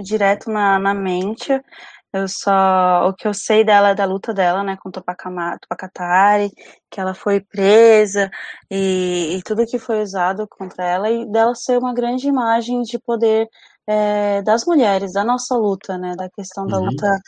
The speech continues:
Speaker 1: da mulher boliviana, que até hoje é uma luta forte que segue crescendo, né? Então ela vai dar imagem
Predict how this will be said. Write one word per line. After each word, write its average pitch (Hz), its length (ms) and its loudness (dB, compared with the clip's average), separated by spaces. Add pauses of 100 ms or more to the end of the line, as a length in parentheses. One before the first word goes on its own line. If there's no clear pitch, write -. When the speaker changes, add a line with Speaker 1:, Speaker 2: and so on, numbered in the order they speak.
(640)
Speaker 1:
da 196 200 2
mulher 196 400 0
boliviana, 190 840 2
que 220 180 2
até 254 280 4
hoje 233 520 4
é 214 180 4
uma 254 180 0
luta 220 280 -4
forte 196 480 -4
que 226 80 -8
segue 202 480 -4
crescendo, 202 640 -6
né? 185 80 -4
Então 190 260 -6
ela 202 140 0
vai 233 160 2
dar 208 180 2
imagem 196 600 -2